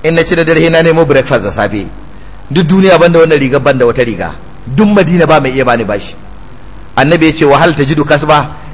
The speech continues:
"In ka fita, ko da dako kana samu ka yi, ka samu abin da za ka ci?" Ya ce, "Eh, kwarai da gaske, Allah ya bani karfi kan ya Rasulallah." Annabi ya ce, "Anta lasta minhum, kai ma baka ciki, kai ma mai dama dama ne." Na biyar ya ƙara daga hannu ya ce, "Wa hal ana minhum ya Rasulallah?"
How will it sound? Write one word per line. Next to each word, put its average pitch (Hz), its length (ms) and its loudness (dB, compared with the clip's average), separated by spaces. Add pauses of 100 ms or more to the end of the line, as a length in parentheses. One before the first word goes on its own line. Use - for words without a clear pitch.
(100)
"In 180 140 0
ka 208 100 2
fita, 175 240 2
ko 185 160 0
da 175 160 4
dako 156 260 2
kana 165 220 2
samu 165 300 0
ka - 120 -4
yi, 151 240 0
ka 143 120 -8
samu 156 300 0
abin 156 200 0
da 147 60 -4
za 147 140 0
ka 143 100 -6
ci?" 147 180 -8 (380)
Ya 127 100 -2
ce, 139 160 -2
"Eh, 131 60 2
kwarai 135 200 2
da 139 80 2
gaske, 117 220 -4
Allah 139 200 2
ya 120 60 2
bani 123 200 2
karfi 113 280 -4
kan 113 120 -4
ya 113 140 -2
Rasulallah." 101 440 -4
Annabi 123 220 -4
ya 117 40 -4
ce, 120 120 -4
"Anta 120 200 -2
lasta 110 260 -4
minhum, 95 240 -8 (340)
kai 131 140 0
ma 135 160 2
baka 131 240 0
ciki, 117 200 -10
kai 139 120 -2
ma 139 140 2
mai 120 120 -2
dama 107 240 -4
dama 104 220 -4
ne." 80 60 -12 (3000)
Na 208 160 2
biyar 202 200 4
ya 202 80 2
ƙara 196 220 4
daga 165 200 4
hannu 165 160 2
ya 175 60 2
ce, 190 100 0
"Wa 170 140 6
hal 196 120 4
ana 196 180 4
minhum 190 240 2
ya 185 140 4
Rasulallah?" 180 540 2